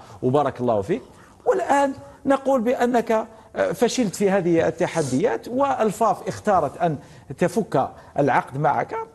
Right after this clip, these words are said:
عليك أيضًا أن تعتذر للجماهير الجزائرية التي ساندتك في وقت، آه، مضى، وأن تحمل حقائبك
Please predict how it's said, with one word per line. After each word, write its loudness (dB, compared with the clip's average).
عليك 0
أيضًا 0
أن -2
تعتذر 0
للجماهير 0
الجزائرية 0
التي 0
ساندتك -4
في -6
وقت، -6
آه، -6
مضى، 0
وأن 0
تحمل -2
حقائبك -4